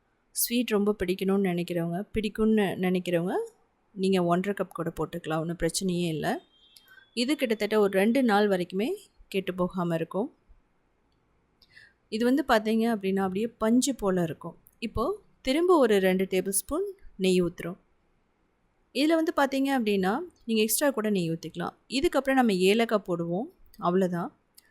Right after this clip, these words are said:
ஒரு டேபிள் ஸ்பூன் இல்லைன்னா ஒரு டீஸ்பூன் ஏலக்காய் மட்டும் போட்டுக்கலாம். ஏலக்காய் ஃப்ளேவர் நல்லா பிடிக்கும்னா, நான் சொன்ன மாதிரி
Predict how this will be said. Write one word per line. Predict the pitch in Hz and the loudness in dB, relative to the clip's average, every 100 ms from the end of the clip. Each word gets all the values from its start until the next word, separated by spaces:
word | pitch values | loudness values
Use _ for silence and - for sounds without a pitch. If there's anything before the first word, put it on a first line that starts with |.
| _ _ - | _ _ 2
ஒரு | 226 254 247 | 4 6 4
டேபிள் | 196 202 - | 2 2 0
ஸ்பூன் | - 311 392 | -2 -4 -2
இல்லைன்னா | 220 202 190 | 0 0 2
ஒரு | 190 196 | 0 0
டீஸ்பூன் | 214 214 - 240 226 | -2 -2 -2 -2 0
ஏலக்காய் | 175 180 180 | 0 0 -2
மட்டும் | 175 180 175 | -2 -4 -6
போட்டுக்கலாம். | 160 165 165 170 302 - _ _ _ _ _ _ _ _ _ _ _ _ _ - | -8 -8 -8 -6 -6 -10 _ _ _ _ _ _ _ _ _ _ _ _ _ -4
ஏலக்காய் | 220 269 294 294 285 | 0 2 2 2 0
ஃப்ளேவர் | - 226 226 277 269 | 0 2 2 2 2
நல்லா | 196 202 240 - | 2 2 0 -2
பிடிக்கும்னா, | 226 220 220 220 381 | -6 -4 -2 0 0
நான் | 269 233 | 0 0
சொன்ன | 214 190 190 | -2 -2 -2
மாதிரி | 185 208 | -4 -6